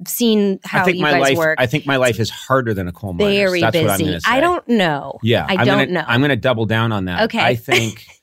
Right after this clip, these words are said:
Speaker 1: <laughs>
Speaker 2: I think my life is more, day to day is more dangerous than a coal miner's.
Speaker 1: Mm-hmm, mm-hmm.
Speaker 2: And, uh,
Speaker 1: More
Speaker 2: I think
Speaker 1: toxic.
Speaker 2: more toxic.
Speaker 1: Yeah.
Speaker 2: And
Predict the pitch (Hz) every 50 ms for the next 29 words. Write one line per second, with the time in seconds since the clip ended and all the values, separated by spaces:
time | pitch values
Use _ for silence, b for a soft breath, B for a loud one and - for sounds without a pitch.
0 | _ _ _ _ _ _ _ - 113 117 113 - - 127 117 - - 123 113 107
1 | 107 110 110 110 107 - - 107 90 - 98 101 101 101 101 101 101 101 98 98
2 | 80 90 87 110 113 110 107 98 87 107 107 110 110 87 95 98 92 82 - -
3 | 85 82 90 101 101 123 131 143 139 - - 131 131 120 - 123 123 123 226 214
4 | 208 180 - 202 185 180 185 214 - - 202 165 190 185 190 214 240 _ _ -
5 | 98 95 95 92 92 92 92 90 92 - - 95 95 92 90 90 90 90 90 -
6 | - - 143 151 120 104 - 101 95 - - - _ _ 107 107 101 - - 120
7 | 113 - - - 117 131 151 147 147 - - _ - 101 101 101 104 104 101